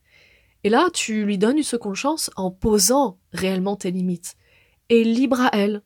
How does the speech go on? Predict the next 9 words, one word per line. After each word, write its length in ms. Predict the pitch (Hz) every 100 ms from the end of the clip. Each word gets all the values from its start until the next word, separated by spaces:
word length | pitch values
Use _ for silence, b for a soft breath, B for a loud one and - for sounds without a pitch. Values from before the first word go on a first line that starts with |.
| _ _ _ _
de 580 | 180 196 196 196 190 196 -
merder 480 | 202 208 208 196
encore 220 | 220 208 208
une 100 | 202
fois 320 | - 202 202
ou 60 |
pas. 260 | 190 175 170 _ B B B B B
Et 80 | 214
donc, 500 | 202 262 349 - -